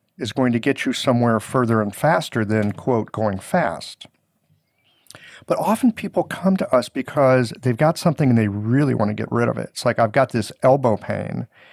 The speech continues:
and I want you to get, you know, I want to get rid of the elbow pain." But if that elbow pain might be attached to some of this other stuff, going fast on getting rid of the elbow pain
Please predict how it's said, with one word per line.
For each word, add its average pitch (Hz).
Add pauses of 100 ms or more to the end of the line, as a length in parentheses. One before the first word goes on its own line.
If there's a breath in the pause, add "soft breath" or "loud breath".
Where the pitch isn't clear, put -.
(140 soft breath)
and 123
I 117
want 131
you 139
to 117
get, 127
you 123
know, 110
I 113
want 117
to 123
get 113
rid 120
of 104
the 104
elbow 147
pain." - (840 loud breath)
But 127
if 123
that 143
elbow 202
pain 143
might 156
be 139
attached 175
to 131
some 139
of 123
this 113
other 135
stuff, - (840 soft breath)
going 165
fast 180
on 139
getting 139
rid 143
of 120
the 117
elbow 170
pain 104